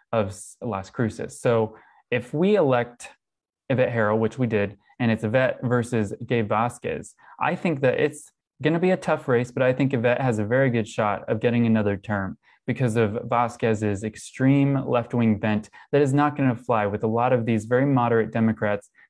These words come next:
that are still in New Mexico who do not wanna be part of a very far left agenda that's happening across the country,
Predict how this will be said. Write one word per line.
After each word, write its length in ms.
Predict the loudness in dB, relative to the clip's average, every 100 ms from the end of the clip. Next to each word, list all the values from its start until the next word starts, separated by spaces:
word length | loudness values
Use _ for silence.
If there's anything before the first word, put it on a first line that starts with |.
| 0
that 100 | 0
are 80 |
still 400 | 0 -2 0 2
in 200 | 2 2
New 100 | 2
Mexico 640 | 2 0 -4 -4 0 0 -4 _ -20 _
who 280 | 0 2 2
do 240 | 0 2
not 200 | 4 4
wanna 280 | 2 2 2
be 360 | 0 0 0 -2 -6 -20 -6
part 180 | -2
of 100 | 0
a 60 | -2
very 320 | 0 2 2
far 300 | 0 0 2
left 400 | 2 0 -2 -12 _ _
agenda 600 | -6 -2 2 2 4 2 -2 _ -6
that's 160 | -4
happening 480 | -2 -2 0 0 0
across 400 | -4 -2 -2 -2
the 80 | -6
country, 540 | -2 -4 -2 -4 -4